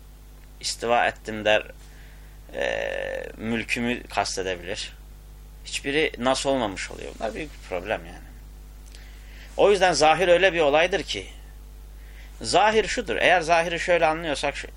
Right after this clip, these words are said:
kısmen doğrudur. Selefin icma ettiği her şey nastır, bu kadar. Din budur. Selefin ihtilaf ettiği her şey ihtilaftır, bu kadar. Biz böyle bakarız. Böyle baktığın zaman kurtulursun. Şey de, şey bile böyledir. Usulü din, furu'u din.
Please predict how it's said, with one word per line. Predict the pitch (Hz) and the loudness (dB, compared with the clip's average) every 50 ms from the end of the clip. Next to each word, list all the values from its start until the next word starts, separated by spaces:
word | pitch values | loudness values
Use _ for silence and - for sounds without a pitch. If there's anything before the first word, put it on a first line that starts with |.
| - - - - - - - - - - | -18 -18 -18 -18 -16 -16 -14 -14 -14 -12
kısmen | - 175 - - 147 139 139 139 | -10 -8 -8 -4 -4 -4 0 2
doğrudur. | 131 123 123 123 - 101 - - - - | 2 2 2 2 0 -6 -10 -12 -16 -14
Selefin | - - 147 143 147 - 160 147 | -4 -2 0 0 0 -2 -2 -6
icma | 135 117 127 143 143 135 131 | -6 -4 -2 0 2 2 2
ettiği | 131 - - 127 123 | 0 -2 -6 -4 -2
her | 139 135 | -2 -2
şey | 120 - 113 107 104 | -2 -2 -4 -4 -4
nastır, | 110 104 - - - - - | -4 -6 -6 -8 -12 -14 -14
bu | - - | -16 -12
kadar. | - 87 85 87 - - - - - - - - - - 107 | -12 -12 -12 -12 -14 -14 -16 -16 -16 -16 -16 -16 -16 -12 -8
Din | 127 127 110 92 98 | -6 -6 -6 -8 -10
budur. | 90 87 - - - - - - - - - - - - - - - - - - | -12 -14 -14 -14 -14 -16 -16 -16 -16 -16 -16 -16 -18 -18 -18 -18 -18 -18 -16 -2
Selefin | - 123 135 139 - 151 | 0 2 2 2 0 0
ihtilaf | 156 139 - - 135 135 139 135 - | -4 -4 -4 -2 2 2 2 2 2
ettiği | 127 - - - 139 | -2 -6 -4 -6 -6
her | 143 127 | -6 -6
şey | - - 123 113 | -6 -6 -6 -6
ihtilaftır, | - - - 104 98 95 - - 120 113 - - | -8 -8 -10 -10 -10 -10 -10 -12 -14 -14 -14 -14
bu | - | -10
kadar. | - - 101 98 - - - - - - - - - - - - - - - - - | -8 -8 -8 -8 -12 -16 -16 -18 -18 -18 -18 -18 -18 -18 -18 -18 -18 -18 -18 -18 -14
Biz | - | -8
böyle | 55 - - 87 76 | -6 -4 -4 -4 -6
bakarız. | 67 - - 50 50 - - - - - - - - - - - - - - - - - - - - - - - | -6 -10 -12 -16 -16 -16 -16 -16 -16 -18 -18 -18 -18 -18 -18 -18 -18 -18 -18 -18 -18 -18 -18 -16 -18 -18 -14 -12
Böyle | - - - | -10 -8 -4
baktığın | 117 123 - - - 131 | -2 -4 -4 -4 -8 -8
zaman | 120 120 120 120 117 113 | -6 -4 -4 -6 -6 -8
kurtulursun. | - - 107 - - 113 107 - - - - - - - - - - - - - - - - | -10 -12 -14 -12 -10 -10 -8 -8 -8 -14 -14 -16 -18 -18 -18 -18 -18 -18 -18 -18 -18 -14 -6
Şey | - - 202 226 262 226 | -2 4 6 6 6 6
de, | - - | 2 2
şey | - 240 262 277 | 4 2 4 4
bile | 247 196 170 156 | 4 2 4 4
böyledir. | 156 160 160 147 117 117 | 6 6 6 4 4 0
Usulü | - 110 - - 156 147 139 127 | -4 -4 -6 -4 -4 -4 -4 -2
din, | 139 143 | -2 -4
furu'u | 127 - 131 123 127 101 123 117 104 110 | -4 -4 -4 -2 0 -2 -2 -4 -2 0
din. | 123 113 104 - | 0 0 0 -4